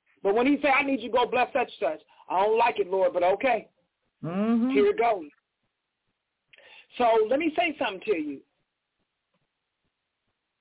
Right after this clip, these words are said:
Speaker 1: Before the blessing, ask God for the preparation to receive.
Speaker 2: Amen.
Speaker 1: So that you can be ready, that when it comes, you'll be in full arms of receiving.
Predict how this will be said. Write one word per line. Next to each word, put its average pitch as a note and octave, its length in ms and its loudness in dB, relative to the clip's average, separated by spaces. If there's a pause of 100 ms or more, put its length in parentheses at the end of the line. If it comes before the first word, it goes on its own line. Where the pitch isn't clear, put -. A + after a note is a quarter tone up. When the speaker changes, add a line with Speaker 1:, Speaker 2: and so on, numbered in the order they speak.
(440)
Speaker 1:
Before D4 420 -2
the C4 80 -2
blessing, A3 680 -4 (640)
ask - 260 0
God A3+ 300 2
for A3 80 0
the G3 60 -2
preparation G3 760 -6
to E3 60 -8
receive. D3+ 600 -8 (640)
Speaker 2:
Amen. D3 760 -4 (200)
Speaker 1:
So A#3+ 120 2
that A#3 200 -2
you C#4+ 160 2
can A#3+ 180 -2
be G#3+ 140 -4
ready, A#3+ 600 -2 (1300)
that G#3 140 2
when G#3+ 160 2
it A3 180 0
comes, B3 380 -4 (100)
you'll A3 220 -2
be F#3 220 -6
in D3+ 100 -8 (140)
full B3 340 0
arms F#3+ 380 -2
of D3+ 80 -12
receiving. G3 680 -6